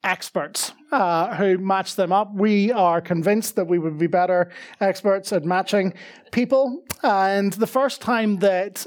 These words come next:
uh, these two complete strangers meet is on their wedding day, right?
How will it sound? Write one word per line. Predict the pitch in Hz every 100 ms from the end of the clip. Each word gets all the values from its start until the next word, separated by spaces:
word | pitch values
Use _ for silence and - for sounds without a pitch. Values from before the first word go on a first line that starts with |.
| -
uh, | 202 208
these | 220 240 -
two | 208 202
complete | 196 175 202 190 -
strangers | - 226 208 170 156
meet | 175 226 294 190 208 - - - - -
is | 196 185 202
on | 190 190
their | 185 175 160
wedding | 160 156 156 185 190
day, | 196 190 123 -
right? | 196 220